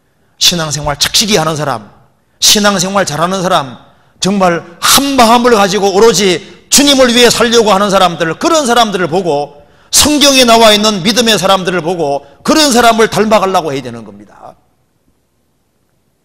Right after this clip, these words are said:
인생은 단 한 번밖에 없는 겁니다. 그리고 우리가 신앙의 발걸음을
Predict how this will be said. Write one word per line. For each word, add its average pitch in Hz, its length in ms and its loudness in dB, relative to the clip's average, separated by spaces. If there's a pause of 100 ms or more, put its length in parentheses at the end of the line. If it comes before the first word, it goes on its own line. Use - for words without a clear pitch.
(600)
인생은 175 520 -4
단 160 220 -10
한 147 160 -16
번밖에 147 360 -14
없는 113 260 -16
겁니다. 90 440 -20 (840)
그리고 139 200 -8
우리가 120 360 -8 (640)
신앙의 196 540 2
발걸음을 151 760 -4